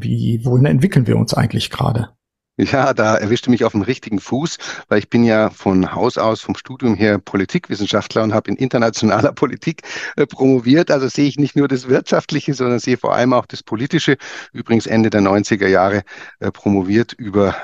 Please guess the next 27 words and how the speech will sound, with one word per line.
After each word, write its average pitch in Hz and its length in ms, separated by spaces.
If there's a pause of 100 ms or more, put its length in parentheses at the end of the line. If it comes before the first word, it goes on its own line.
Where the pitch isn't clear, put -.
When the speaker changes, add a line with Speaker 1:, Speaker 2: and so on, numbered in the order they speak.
Speaker 2:
ein 98 180
Thema, 107 440 (340)
was - 160
damals 98 420
hieß 110 460
Stabilitätstransfer 101 1300 (400)
durch 104 200
die - 120
nato 95 420
am 90 160
Beispiel 92 480
Polens, 113 760 (380)
Speaker 1:
Na. 127 200
Speaker 2:
ähm, 104 160 (120)
hochaktuell, - 1000
Speaker 1:
Mhm, 156 300
Speaker 2:
wenn 131 120
man 180 40
es 180 80
Speaker 1:
in 147 60
Speaker 2:
mit 151 80
Speaker 1:
der 135 100
Speaker 2:
der 113 80
Speaker 1:
Tat. 127 160
Speaker 2:
heutigen 104 320
Brille 127 360
ansieht. 151 420